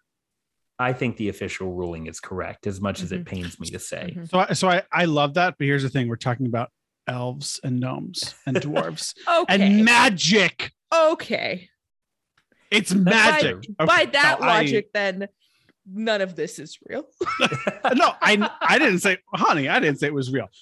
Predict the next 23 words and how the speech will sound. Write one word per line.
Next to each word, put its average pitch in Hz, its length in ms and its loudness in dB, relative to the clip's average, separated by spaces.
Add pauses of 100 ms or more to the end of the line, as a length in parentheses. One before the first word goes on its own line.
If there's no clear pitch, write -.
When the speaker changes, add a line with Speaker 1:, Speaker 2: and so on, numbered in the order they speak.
(140)
Speaker 3:
Okay, 135 260 0
let's 233 300 0
go 269 140 0
to 226 80 -4
page 147 280 -2
one 139 200 -2
eighty-three. 120 560 -8 (340)
Speaker 2:
Right. 165 220 -2
Speaker 3:
Now, 127 260 0
this 202 360 0
does 233 680 0 (1120)
Speaker 2:
Clarify 220 500 2
your 202 180 2
concern? 208 500 -2 (960)
Speaker 3:
I, 220 80 4
I, 226 40 2 (280)
Speaker 2:
Does 262 80 -2
Speaker 3:
I 302 80 4
Speaker 2:
it 370 60 2
Speaker 3:
wouldn't 403 240 0
say 370 140 4
Speaker 2:
specify 294 420 2
Speaker 3:
clarify. 156 360 2